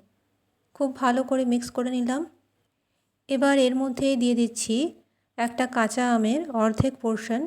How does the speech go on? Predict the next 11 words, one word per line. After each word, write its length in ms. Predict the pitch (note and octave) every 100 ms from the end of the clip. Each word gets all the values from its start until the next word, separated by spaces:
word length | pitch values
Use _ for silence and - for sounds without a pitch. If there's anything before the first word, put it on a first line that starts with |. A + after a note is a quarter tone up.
| E4+ _ _ _
গ্রেট 300 | G#3 B3 B3+ B3+
করে 240 | G#3+ G#3+ E4+ - _ _
এর 180 | A#3+ A3+
মধ্যে 300 | A3+ G#3+ C4
দিয়ে 200 | A#3 G#3+
দিলাম। 320 | G3 F3+ F3+ F#3 - _ _ _ _ _ _ _ _ _ _ _ _ _
এখানে 240 | A#3+ C#4+ C#4+
কিন্তু 300 | D4 C4 C#4+ F4 - A#3+
গোটা 300 | B3+ B3+ C#4
কাঁচা 280 | C4+ A3+
আম 80 | A#3+